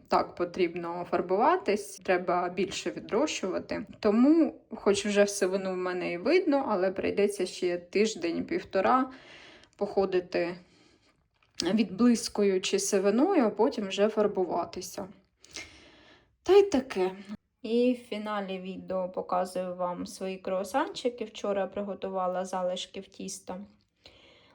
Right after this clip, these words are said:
А на пізню вечерю у нас сьогодні курочка з картопелькою і капуста квашена з запашною олійкою буде. Старе в мене деко.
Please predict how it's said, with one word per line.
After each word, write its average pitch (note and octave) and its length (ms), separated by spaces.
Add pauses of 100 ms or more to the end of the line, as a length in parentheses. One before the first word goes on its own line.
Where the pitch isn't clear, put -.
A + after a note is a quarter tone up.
(160)
А E4 400
на C4 440
пізню A#3+ 440
вечерю C4 440
у G3+ 40
нас B3+ 280
сьогодні A3 760 (320)
курочка A#3 680
з A3+ 100
картопелькою A3+ 1040
і A3+ 460
капуста F3+ 600
квашена E3+ 600
з E3 40
запашною F3 540
олійкою F3 520
буде. F3+ 400 (1000)
Старе G#3 580
в - 20
мене F#3 540 (100)
деко. E4+ 500